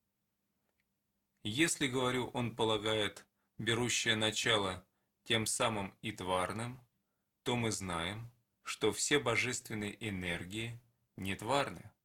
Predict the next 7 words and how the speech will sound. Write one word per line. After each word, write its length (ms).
хотя 420
не 160
все 280
безначальны. 880
В 80
самом 420
деле, 420